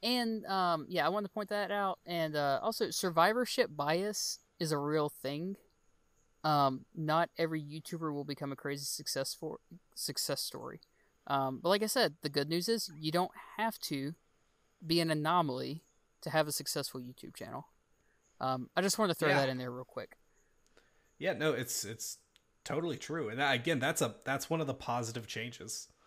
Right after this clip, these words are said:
Speaker 2: I would say that has come throughout the years. That would not have been the case in two thousand ten. So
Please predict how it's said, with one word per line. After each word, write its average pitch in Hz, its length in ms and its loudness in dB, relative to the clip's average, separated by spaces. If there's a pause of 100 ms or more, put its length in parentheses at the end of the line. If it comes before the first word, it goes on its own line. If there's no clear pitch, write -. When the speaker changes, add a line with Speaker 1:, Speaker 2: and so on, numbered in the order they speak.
(360)
Speaker 2:
I 120 120 0
would 117 160 -2
say 120 140 -2
that 113 120 -6
has 104 160 -6
come 117 160 -4
throughout 113 220 -6
the 110 80 -10
years. 113 200 -10
That 127 120 -6
would 127 100 -8
not 120 260 -4
have 110 120 -6
been 98 140 -8
the 98 80 -14
case - 280 -10
in - 80 -16
two - 140 -16
thousand 85 340 -12
ten. 85 240 -12
So 113 240 -8